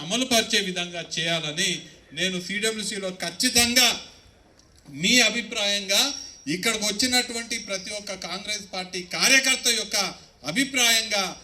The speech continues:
సిడబ్ల్యూసిలో, ఆ, ప్రతిపాదన చేస్తాను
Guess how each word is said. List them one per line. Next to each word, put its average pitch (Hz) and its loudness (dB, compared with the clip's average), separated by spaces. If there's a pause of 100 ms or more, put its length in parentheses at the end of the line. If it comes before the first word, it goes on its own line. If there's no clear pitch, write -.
(180)
సిడబ్ల్యూసిలో, 208 -2 (540)
ఆ, 135 -6 (200)
ప్రతిపాదన 196 2 (160)
చేస్తాను 226 0